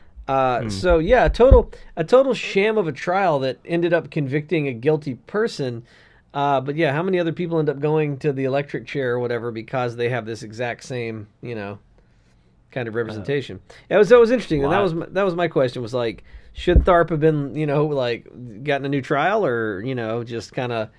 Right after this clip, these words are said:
Speaker 1: let it go 'cause he definitely did this and we'll worry about it later?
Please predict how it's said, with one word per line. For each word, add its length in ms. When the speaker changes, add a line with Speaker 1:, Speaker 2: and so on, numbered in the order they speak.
Speaker 1:
let 160
it 80
go 240
'cause 200
he 80
definitely 360
did 220
this 220
and 200
we'll 120
worry 200
about 240
it 120
later? 400